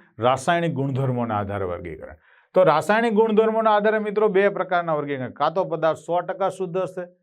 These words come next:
કાં તો પદાર્થ મિશ્રણ હશે. મિશ્રણના પાછા બે પ્રકાર પડે, સમાંગ અને વિષમાંગ. હવે સમાંગ અને વિષમાંગમાં મિત્રો વાત કરીએ ને તો સૌથી પહેલું તો આપણે એને બે ભાગમાં વર્ગીકૃત કરીએ.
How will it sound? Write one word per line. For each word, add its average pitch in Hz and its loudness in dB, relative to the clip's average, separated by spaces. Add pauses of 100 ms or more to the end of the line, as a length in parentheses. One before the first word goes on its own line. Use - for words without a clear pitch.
(340)
કાં 135 -2
તો 139 -4
પદાર્થ 107 -4
મિશ્રણ 151 -4
હશે. 143 -6 (440)
મિશ્રણના 226 4
પાછા 240 2
બે 214 4
પ્રકાર 170 -2
પડે, 87 -10 (340)
સમાંગ 220 0 (140)
અને 151 -6
વિષમાંગ. 110 -8 (680)
હવે 208 4
સમાંગ 233 0
અને 262 0
વિષમાંગમાં 247 0
મિત્રો 233 0
વાત 214 0
કરીએ 226 -2
ને 160 -4 (400)
તો 180 2
સૌથી 180 -4
પહેલું 190 -2
તો 190 0
આપણે 175 0
એને 180 -4 (100)
બે 160 4
ભાગમાં 151 2
વર્ગીકૃત 156 -2
કરીએ. 147 -2